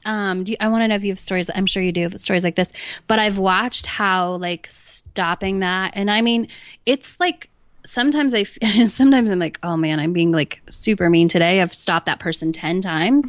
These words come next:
<laughs> But, like, then when I see them a month later or two months later and, like, their life is thriving because they've learned to stop that pattern and just focus on what they want, like,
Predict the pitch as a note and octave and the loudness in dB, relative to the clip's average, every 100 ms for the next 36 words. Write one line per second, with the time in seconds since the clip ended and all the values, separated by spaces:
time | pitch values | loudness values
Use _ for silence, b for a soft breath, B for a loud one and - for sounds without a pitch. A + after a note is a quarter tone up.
0 | - B B B B - - F#4 E4 E4 | 0 B B B B 0 4 4 4 2
1 | F4+ - C#4+ - - B B C#4 G#3+ C4 | 2 2 0 -2 -16 B B -20 -4 -2
2 | C#4+ D4 C4+ B3 A#3+ B3+ B3 B3 A3 G3+ | 0 -2 -4 -4 -6 -8 -6 -4 -4 -6
3 | F#3 G3+ - E3+ F#3+ A3 A3+ G#3 D#3+ - | -6 -8 -8 -6 -2 0 2 0 -2 -6
4 | G#3+ G#3+ G#3 G#3 G#3 G#3 - F#3 F#3 F3+ | -2 -2 0 2 2 2 0 -2 0 -2
5 | - F3+ E3 E3 F#3 E3+ - - F3+ E3+ | 0 -2 0 -2 -2 -8 -8 -10 -6 -2
6 | F#3+ A#3+ B3+ G#3 - G3+ F3 F3+ E3+ E3 | 2 6 6 4 0 0 2 2 0 2
7 | F3 F3+ E3+ E3 - - D#3 - E3 - | 4 4 2 -4 -4 -2 0 0 -2 0
8 | D3 D#3 F#3 F#3 D#3+ E3 - - E3+ E3 | 0 2 2 2 0 -2 -8 -2 0 0
9 | E3+ - E3 E3 D#3+ D3+ C#3+ C#3+ D#3 C#4+ | -2 -4 0 0 2 0 0 0 2 2
10 | D#4+ - B B B B B B _ _ | 0 -10 B B B B B B _ _
11 | F#3 G#3 G3 - | 0 2 2 -2